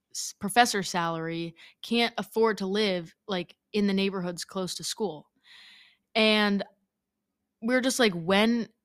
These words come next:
and the prices, the, over the past, like, ten, fifteen years,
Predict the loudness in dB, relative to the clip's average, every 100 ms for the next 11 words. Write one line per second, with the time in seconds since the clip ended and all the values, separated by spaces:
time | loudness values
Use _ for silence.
0 | _ _ 2 4 2 0 0 -2 -2 -4
1 | -6 -2 0 0 -2 0 2 2 -2 -4
2 | -4 -6 _ _ -20 _ -4 0 2 2
3 | 0 -2 -6 -4 -2 0 0 -2 -6